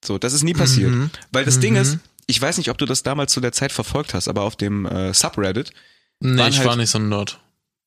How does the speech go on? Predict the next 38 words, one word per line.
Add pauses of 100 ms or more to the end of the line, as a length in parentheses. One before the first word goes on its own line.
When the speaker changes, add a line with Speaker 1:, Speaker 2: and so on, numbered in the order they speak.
(200)
Speaker 1:
Ja,
auf
jeden
Fall
war
das
halt
immer
so
geil,
die
neuen
Folgen
kamen
raus,
ein
bisschen
Speaker 2:
Ja,
Speaker 1:
ins
Speaker 2:
da
haben
Speaker 1:
Reddit.
Speaker 2:
die
ganzen
Theorien,
hat's
mir
mal
erzählt,
Speaker 1:
Mega.
Speaker 2:
stimmt. (120)
Speaker 1:
Da
waren
Leute,
die
haben
sich
so